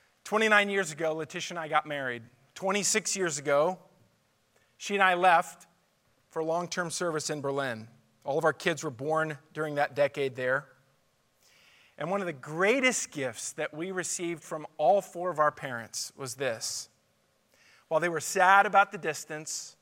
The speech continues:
while they recognized that there would be missed encounters in the years to come, they were genuinely excited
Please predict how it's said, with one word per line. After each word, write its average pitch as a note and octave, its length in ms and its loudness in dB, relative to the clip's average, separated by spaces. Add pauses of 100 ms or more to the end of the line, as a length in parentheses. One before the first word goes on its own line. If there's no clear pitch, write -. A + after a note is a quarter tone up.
(1300)
while E3+ 160 6
they F3+ 100 8
recognized G3 680 6
that F#3 100 -2
there F3+ 140 2
would F#3 140 2
be F3 120 -4
missed F3+ 300 0
encounters F3 640 -2
in D3+ 80 -8
the C#3+ 80 -6
years C#3+ 240 -6
to C3 80 -10
come, A#2 480 -8 (1160)
they F3 140 -4
were D#3+ 200 -6 (140)
genuinely A#3+ 920 0
excited B2 580 -4